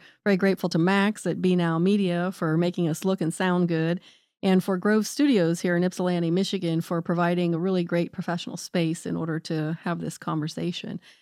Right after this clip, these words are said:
And, um, obviously, I am really, really grateful for my guest artists. Today, I've been speaking with, um, Dustin London and, uh,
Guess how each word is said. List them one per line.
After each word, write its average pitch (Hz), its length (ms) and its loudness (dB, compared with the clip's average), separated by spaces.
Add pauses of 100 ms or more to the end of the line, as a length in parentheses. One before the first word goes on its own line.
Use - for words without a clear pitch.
(280)
And, 180 260 2
um, 156 240 -4 (140)
obviously, 202 500 4
I 175 120 2
am 170 260 -2 (120)
really, 214 440 2
really 196 200 4
grateful 175 320 0
for 175 140 -2
my 165 160 0
guest 175 320 -2
artists. 180 540 0
Today, 180 320 -2
I've 165 100 -2
been 165 160 2
speaking 175 480 -4
with, 165 220 -4 (400)
um, 170 240 0
Dustin 190 460 0
London 190 600 4 (220)
and, 175 320 2
uh, 160 160 2